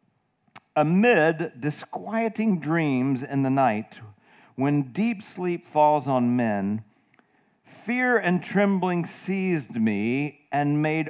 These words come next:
all my bones shake." Let me just put it in our words. Something in the middle of the night freaked him out, okay? Verse fifteen, "A spirit glided past my face, and the hair on my body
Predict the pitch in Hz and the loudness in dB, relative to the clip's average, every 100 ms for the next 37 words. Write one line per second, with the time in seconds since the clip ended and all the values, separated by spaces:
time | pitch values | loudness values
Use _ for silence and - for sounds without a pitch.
0 | - 170 190 185 170 160 131 156 156 147 | -6 -2 0 2 2 2 2 4 4 4
1 | 127 - 110 87 - - - - 220 208 | 0 -2 -2 -2 -8 -18 -18 -2 2 2
2 | 175 - 175 143 135 127 101 80 - _ | 0 -2 0 2 2 2 0 -4 -10 _
3 | - _ _ - 196 208 202 156 151 139 | -20 _ _ -4 2 2 2 0 2 2
4 | 143 147 120 120 135 - - - 147 - | 2 2 2 2 2 0 -8 -4 -4 -2
5 | 113 110 78 - _ _ _ _ - - | 0 0 -2 -8 _ _ _ _ -20 -6
6 | 127 170 - _ _ _ _ _ _ _ | -4 -4 -6 _ _ _ _ _ _ _
7 | _ _ _ _ _ _ _ _ _ 156 | _ _ _ _ _ _ _ _ _ -4
8 | 160 - 165 - 175 143 107 - _ - | -4 -2 -4 -4 -2 0 0 -4 _ -2
9 | 170 160 - - - - 285 220 123 147 | -2 -2 -6 -12 -12 -4 2 2 2 -2
10 | - - - 127 110 147 190 220 240 240 | -10 -20 -20 -18 -10 -2 2 4 4 2
11 | 233 - - 185 190 - 156 156 147 147 | 0 -6 -2 0 0 -2 0 2 2 0
12 | - - 208 139 139 135 - - _ _ | -6 0 2 2 -2 -4 -12 -20 _ _
13 | _ _ _ _ - 151 147 151 156 185 | _ _ _ _ -2 2 2 2 2 2
14 | 214 240 240 - 165 160 156 151 135 - | 4 6 6 6 4 6 4 4 -2 2
15 | 202 180 147 143 147 151 - | 8 8 8 4 -2 -4 -8